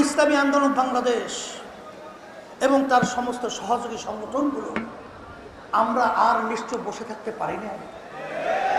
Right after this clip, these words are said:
তখন আমাদের বিবেককে আমরা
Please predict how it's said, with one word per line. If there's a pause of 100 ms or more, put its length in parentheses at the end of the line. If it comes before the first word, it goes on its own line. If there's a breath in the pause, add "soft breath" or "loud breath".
(920)
তখন (100)
আমাদের (140)
বিবেককে
আমরা